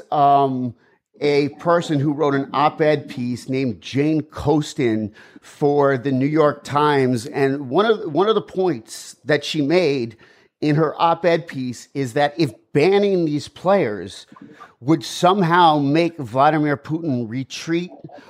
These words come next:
or pull back or pull out of Ukraine or do something to stop or defuse the war, then great. But she sees no correlation here.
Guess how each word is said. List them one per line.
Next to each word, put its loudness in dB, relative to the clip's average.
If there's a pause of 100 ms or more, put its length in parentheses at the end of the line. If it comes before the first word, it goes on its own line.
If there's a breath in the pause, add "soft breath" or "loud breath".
(140 loud breath)
or 2
pull -2
back 2
or -8
pull -4
out 0
of -4
Ukraine -4
or -6
do -8
something 0
to 0 (240 loud breath)
stop 0
or 0
defuse -6
the -2
war, 0 (360 soft breath)
then 0
great. 0 (440 soft breath)
But -4
she -8
sees -6 (300 soft breath)
no 2
correlation 0
here. -2